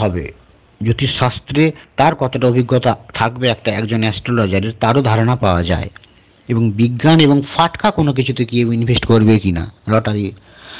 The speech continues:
ইত্যাদি ইত্যাদি ক্ষেত্রে, ফাটকা, জুয়া, ফাটকা, এই যে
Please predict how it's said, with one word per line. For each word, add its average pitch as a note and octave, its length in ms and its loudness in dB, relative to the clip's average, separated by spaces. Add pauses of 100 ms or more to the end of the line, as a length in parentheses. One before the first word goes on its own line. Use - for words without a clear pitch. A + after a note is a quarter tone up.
(360)
ইত্যাদি A2+ 360 -2
ইত্যাদি G2+ 300 -4
ক্ষেত্রে, - 300 -10 (120)
ফাটকা, C3 360 -4 (1600)
জুয়া, B2+ 320 4 (100)
ফাটকা, A#2+ 280 -2 (140)
এই E3+ 120 4
যে E3+ 60 2